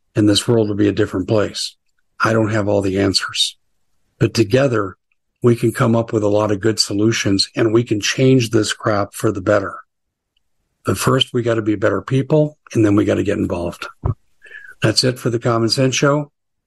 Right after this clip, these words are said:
This is my declaration of political war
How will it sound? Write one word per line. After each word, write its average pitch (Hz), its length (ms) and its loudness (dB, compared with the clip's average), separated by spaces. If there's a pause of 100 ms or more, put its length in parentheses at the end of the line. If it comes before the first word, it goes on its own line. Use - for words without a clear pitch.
(920)
This 110 180 2
is 110 140 0
my 113 380 2
declaration 127 840 -2
of 104 160 -8
political 147 480 2
war 101 460 2